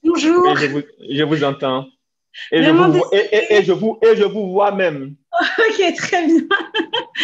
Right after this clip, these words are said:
Speaker 2: Ok.
Speaker 1: Vraiment désolée. Alors, euh, pour commencer, je vais me présenter. Donc, euh, je suis Sabrina, euh, Johanna Paya Chavio.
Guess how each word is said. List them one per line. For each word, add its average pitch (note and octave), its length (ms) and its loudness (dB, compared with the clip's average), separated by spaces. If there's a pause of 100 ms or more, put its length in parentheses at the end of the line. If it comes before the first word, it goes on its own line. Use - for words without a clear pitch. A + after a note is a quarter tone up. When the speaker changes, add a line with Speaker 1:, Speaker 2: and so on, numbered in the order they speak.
(200)
Speaker 2:
Ok. - 140 -6
Speaker 1:
Vraiment E4 520 0
désolée. D4 460 0
Alors, C#4+ 400 0 (200)
euh, C#4 160 2
pour D4+ 180 -4
commencer, D4+ 400 0
je E4+ 60 -2
vais D#4+ 60 2
me D4+ 60 2
présenter. C#4+ 500 -2 (640)
Donc, C#4 480 -2
euh, C4 500 0
je B3+ 100 -6
suis B3+ 200 -10
Sabrina, C4+ 800 -2
euh, A#3 380 -10 (280)
Johanna B3+ 840 -2 (120)
Paya C4 260 -4
Chavio. B3 560 -6